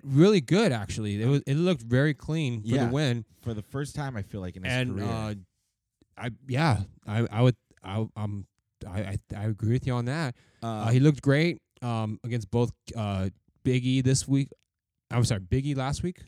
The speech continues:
Speaker 2: Yeah,
Speaker 1: and
Speaker 2: Kofi this
Speaker 1: Kofi
Speaker 2: week.
Speaker 1: this week. He looked great. Uh,
Speaker 2: how long do you think it's gonna take till W W E tells him to tone it down and go with their standard wrestling? Because you, he's put on pretty good indie matches,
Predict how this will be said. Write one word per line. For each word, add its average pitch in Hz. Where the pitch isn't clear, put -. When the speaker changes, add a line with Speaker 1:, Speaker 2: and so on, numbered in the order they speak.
Speaker 2:
Yeah, 107
Speaker 1:
and 110
Speaker 2:
Kofi 104
this 92
Speaker 1:
Kofi 143
Speaker 2:
week. 120
Speaker 1:
this 120
week. 110
He -
looked 135
great. 139
Uh, -
Speaker 2:
how 135
long 156
do 135
you 131
think 131
it's 120
gonna 113
take 110
till 98
W 101
W 95
E 87
tells 92
him 90
to 85
tone 90
it 82
down 80
and 85
go 82
with 87
their 76
standard 80
wrestling? 76
Because 90
you, 110
he's 127
put 156
on 104
pretty 123
good 90
indie 101
matches, 76